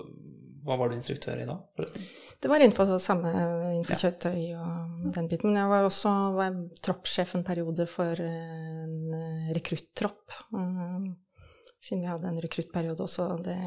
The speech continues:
Speaker 2: året som jeg jobbet der, da. Mm.
Speaker 1: Men da hadde du også vinket farvel til en tjeneste i nord og til krigsskolen for så vidt, men du, du var altså instruktør, og så var det studier. Begynte du på, på dette studiet i Stockholm?
Speaker 2: Ja, jeg gjorde det da.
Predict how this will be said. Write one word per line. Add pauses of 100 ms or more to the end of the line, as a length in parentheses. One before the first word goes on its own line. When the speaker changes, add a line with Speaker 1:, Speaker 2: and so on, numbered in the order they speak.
Speaker 2:
året
som
jeg
jobbet
der,
da. (380)
Mm.
Speaker 1:
Men
da
hadde
du
også (480)
vinket
farvel
til
en
tjeneste
i
nord
og
til
krigsskolen
for
så
vidt,
men
du,
du
var
altså (260)
instruktør,
og
så
var
det
studier.
Begynte
du
på, (260)
på
dette
studiet
i
Stockholm? (240)
Speaker 2:
Ja,
jeg
gjorde
det
da.